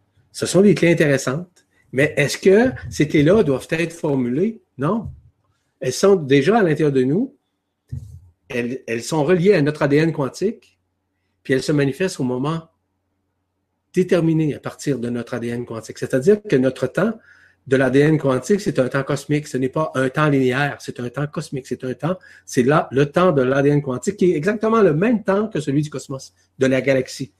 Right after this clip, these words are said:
de notre univers local, en l'occurrence. Donc, euh, des clés, il y en a une multitude. Mais il faut apprendre à aimer, à s'aimer, à aimer notre prochain comme nous-mêmes,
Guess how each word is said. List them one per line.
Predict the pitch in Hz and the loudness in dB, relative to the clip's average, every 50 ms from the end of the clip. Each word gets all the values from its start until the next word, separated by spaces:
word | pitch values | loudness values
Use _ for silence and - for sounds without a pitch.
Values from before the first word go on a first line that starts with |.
| _ _ _ _ | _ _ _ _
de | - 120 | -4 -2
notre | 120 120 120 - 143 | 0 0 0 0 0
univers | 127 123 120 127 123 120 | 0 0 0 0 -2 -4
local, | 120 113 - 131 120 117 110 107 | -6 -8 -8 -10 -10 -10 -12 -12
en | 107 | -14
l'occurrence. | 107 113 110 _ - 110 107 - 117 123 - - - - - _ _ _ _ _ _ _ _ _ _ _ _ _ _ _ _ _ _ _ _ _ _ _ _ _ _ _ | -16 -16 -18 _ -20 -20 -20 -18 -14 -14 -14 -14 -14 -20 -20 _ _ _ _ _ _ _ _ _ _ _ _ _ _ _ _ _ _ _ _ _ _ _ _ _ _ _
Donc, | - 135 143 156 156 151 - | 0 2 2 2 2 2 0
euh, | 127 104 104 | -4 -4 0
des | 113 127 120 | 0 0 0
clés, | - - 131 170 190 - _ _ _ _ - - - _ - | 2 0 0 0 0 -2 _ _ _ _ -20 -20 -20 _ -16
il | 117 | -12
y | |
en | 113 113 | -12 -10
a | 117 | -6
une | 117 117 | -6 -4
multitude. | 117 117 113 - - - - 180 185 180 - _ _ _ _ _ _ _ _ _ _ _ - _ _ _ _ _ _ _ _ _ _ _ - | -4 -6 -6 -10 -16 -10 -6 -6 -6 -6 -10 _ _ _ _ _ _ _ _ _ _ _ -20 _ _ _ _ _ _ _ _ _ _ _ -4
Mais | 127 123 120 117 120 123 127 135 - | -2 0 2 2 2 2 0 -2 -8
il | - _ | -20 _
faut | _ - 151 | _ -4 -2
apprendre | 127 123 - 123 131 135 127 | -2 -2 -2 -2 0 0 2
à | 123 | 2
aimer, | 123 139 147 139 127 127 131 - _ _ _ _ _ _ _ _ _ _ _ _ _ _ _ _ | 4 4 4 4 2 0 -4 -10 _ _ _ _ _ _ _ _ _ _ _ _ _ _ _ _
à | - - | -16 -16
s'aimer, | - - - 160 156 135 120 123 123 _ _ _ _ _ _ _ _ _ _ - | -12 -4 -2 0 0 0 0 -2 -6 _ _ _ _ _ _ _ _ _ _ -8
à | - 113 | -4 -2
aimer | 113 117 127 135 131 | 0 2 4 4 4
notre | 131 123 110 - - - | 4 2 0 -4 -12 -18
prochain | - 131 131 - - 143 135 | -10 -10 -10 -4 -4 -4 -4
comme | - 117 117 | -2 -4 -2
nous-mêmes, | 120 143 147 143 127 123 127 123 | 0 2 2 2 0 -2 -8 -10